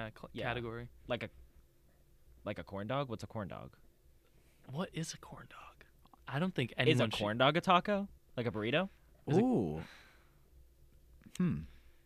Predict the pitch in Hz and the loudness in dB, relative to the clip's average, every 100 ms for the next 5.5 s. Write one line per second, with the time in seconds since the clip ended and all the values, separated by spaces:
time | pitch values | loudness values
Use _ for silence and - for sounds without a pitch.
0 | - - - - - 147 165 - 147 147 | -20 -20 -20 -20 4 6 6 4 4 6
1 | 165 156 143 139 131 120 117 117 120 135 | 6 2 0 2 4 2 0 2 2 4
2 | 143 160 147 131 139 135 135 127 131 120 | 4 4 2 4 2 4 2 2 0 -2
3 | 127 120 139 117 113 110 - 120 117 - | -2 -2 -2 -2 -2 -4 -4 -4 -4 -4
4 | - 123 - - - - 214 - 214 170 | -4 -4 -8 -10 -14 4 6 8 6 8
5 | 165 190 165 151 | 8 10 10 10